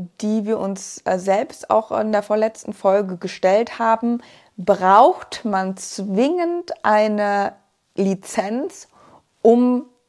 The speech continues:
sich versichern zu können? Und da ist es so, dass man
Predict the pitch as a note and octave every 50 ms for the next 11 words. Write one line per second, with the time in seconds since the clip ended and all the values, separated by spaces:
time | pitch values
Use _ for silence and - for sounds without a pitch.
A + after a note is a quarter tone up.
0 | _ _ _ - G3 G3 G#3+ - - A3+ G3+ F#3+ F3+ F#3+ F#3 - E3+ D#3+ D#3+ E3
1 | D#3+ - - F#3+ - - - D#3+ - - - _ _ _ _ _ _ _ _ _
2 | _ _ _ _ _ _ _ _ - - - - - - - - - _ - G#3
3 | G#3 G#3+ G#3+ G#3+ G#3+ - G#3+ - D4+ E4+ D#4+ E4 - D4 C#4+ C#4 - - C4+ C#4
4 | C#4 C#4 C#4+ D4 - - G#3 G3 F#3+ G3+ - - - G#3 F#3+ F#3+ F#3 F#3 F#3+ F#3+
5 | F#3+